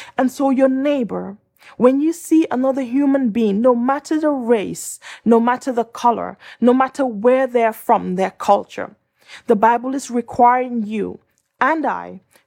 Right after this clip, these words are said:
to treat everyone equally. And that when we see people who are in need, as long as it is in our ability to help, that we should help. In Colossians chapter three, verse thirteen to fourteen,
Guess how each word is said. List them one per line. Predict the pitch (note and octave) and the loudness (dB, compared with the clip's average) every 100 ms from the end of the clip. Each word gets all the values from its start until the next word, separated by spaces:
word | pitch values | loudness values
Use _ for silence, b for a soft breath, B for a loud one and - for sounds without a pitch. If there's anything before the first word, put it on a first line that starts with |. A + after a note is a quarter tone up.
| - | -14
to | G3+ | -12
treat | - A#3+ G#3+ _ _ | -6 -4 -4 _ _
everyone | G#3+ A3 A3+ G#3 G#3 - | -2 0 -2 -2 -4 -4
equally. | G#3 - F#3 F3+ F3+ _ _ B B B | -4 -2 -6 -6 -10 _ _ B B B
And | - A#3 | 0 0
that | - | 2
when | A#3 A#3+ | 0 0
we | B3 | -2
see | A3 - D#4+ | -4 0 2
people | D4+ D4+ C#4+ A#3 | 2 0 0 0
who | A3 C4 | 0 2
are | A#3+ | 2
in | A3 A3 | 2 -2
need, | A#3 G3 F3+ D#3+ _ _ b b | -2 -2 -4 -12 _ _ b b
as | G#3 F#3+ | -2 2
long | G#3+ C4 D4+ | 4 4 2
as | D4 - | -4 -2
it | A3+ | 0
is | A3 - | 0 0
in | G3+ | -2
our | F#3 F#3 | 0 -2
ability | D#3+ F#3 A3 A3+ C4+ C#4 | 0 0 2 0 -6 -6
to | - B3+ | -4 -6
help, | - A3 D#4 E4 _ b b b | 0 0 0 -4 _ b b b
that | - - | -6 -2
we | F#3+ B3+ C4 C4+ _ _ | 4 4 4 0 _ _
should | - - G#3+ F#3+ F#3+ _ _ | -12 -4 -2 -2 -6 _ _
help. | G3+ F#3 F3 _ _ _ _ _ _ _ _ _ B B | -4 -4 -6 _ _ _ _ _ _ _ _ _ B B
In | A3+ | 0
Colossians | A3 A#3+ B3 B3 - B3+ B3+ | 2 4 4 4 0 -6 -6
chapter | - A#3 - | -4 -4 -2
three, | A#3 A#3+ A3+ A#3+ | -6 -2 -2 -2
verse | G#3 A3 - | -2 -4 -2
thirteen | A#3 A3+ A3+ A#3+ | 0 0 0 -4
to | A#3 | -2
fourteen, | G#3+ - A3+ A3+ A#3+ B3 | -4 2 2 0 -6 -6